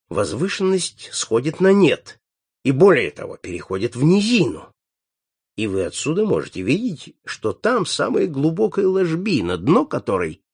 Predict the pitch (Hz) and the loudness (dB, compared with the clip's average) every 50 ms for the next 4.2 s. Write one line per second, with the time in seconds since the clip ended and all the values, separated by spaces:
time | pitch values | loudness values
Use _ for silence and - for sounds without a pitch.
0 | _ _ - 131 127 117 107 113 151 196 233 214 226 208 202 170 143 151 208 214 | _ _ 0 2 2 2 2 4 4 4 4 4 2 2 2 2 2 0 -2 -4
1 | - - 143 123 123 127 165 185 175 - - 147 143 - 143 135 135 127 123 131 | -4 -4 -2 2 4 4 4 4 2 2 0 -2 0 0 2 2 2 2 2 2
2 | 180 214 226 226 247 269 - - _ _ _ _ _ _ _ _ _ _ _ - | 2 4 4 2 0 -2 -6 -10 _ _ _ _ _ _ _ _ _ _ _ -2
3 | 98 117 165 190 190 - 185 185 190 185 185 175 175 175 185 175 175 156 - - | 2 2 2 2 2 -2 -4 -2 -2 -2 -2 -4 -4 -4 -4 -4 -4 -4 -8 -10
4 | - - - | -10 -12 -12